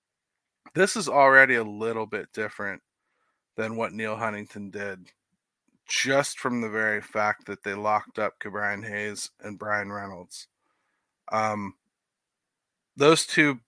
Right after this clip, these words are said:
being here for any kind of an extended period of time already makes it a little bit different. Um, I know that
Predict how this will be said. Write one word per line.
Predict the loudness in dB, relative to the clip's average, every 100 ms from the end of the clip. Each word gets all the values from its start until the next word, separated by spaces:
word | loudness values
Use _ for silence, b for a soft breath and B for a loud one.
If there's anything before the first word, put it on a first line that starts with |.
| -4
being | 0 0 -2
here | -2 0 0
for | -2 -4 -2
any | -2 -2 -4
kind | -4 -4 -4
of | -8
an | -12
extended | -10 -8 -6 -8 -10 -6
period | -4 -4 -8
of | -12
time | -10 -6 -8 -10 -6
already | -2 -2 -2 -4
makes | -8 -10 -12 -12 -10
it |
a | -8
little | -8 -10
bit | -12 -16
different. | -14 -16 -16 -20 _ _ _ _ b b b b b b
Um, | -4 -2 -2 2
I | 6 8
know | 8 6 6
that | 0 -6